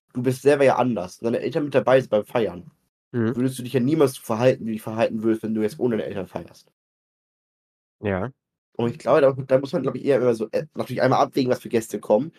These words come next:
Speaker 1: Und wenn das halbwegs geklärt ist, dass da vielleicht ein paar dabei sind, mit denen das klappt, dann musst du gucken, ob du selber überhaupt in der Lage bist, dann voll zu feiern, weil sonst ist es nur Stress.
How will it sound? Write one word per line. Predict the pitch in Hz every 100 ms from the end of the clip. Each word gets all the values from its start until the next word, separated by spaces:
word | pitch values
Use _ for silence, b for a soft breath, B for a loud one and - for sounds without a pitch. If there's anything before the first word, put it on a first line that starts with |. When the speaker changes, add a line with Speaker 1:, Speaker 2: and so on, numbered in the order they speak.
| B B
Speaker 1:
Und | - _
wenn | 139 143
das | 147 -
halbwegs | 214 240 226
geklärt | - - 175 160 -
ist, | -
dass | -
da | 123
vielleicht | 123 123
ein | 117
paar | 151 165
dabei | 160 151
sind, | 143 123
mit | 117
denen | 120
das | 123
klappt, | - 107 - _ b _ _ _ _
dann | 123
musst | 151 -
du | 135
gucken, | 139
ob | 135
du | 117
selber | 139 165 127
überhaupt | -
in | 110
der |
Lage | 107 110 107
bist, | 107 107
dann | 104
voll | - 110
zu | -
feiern, | - 139 107
weil | 123
sonst | 131
ist |
es | 147
nur | 127
Stress. | - - 95 -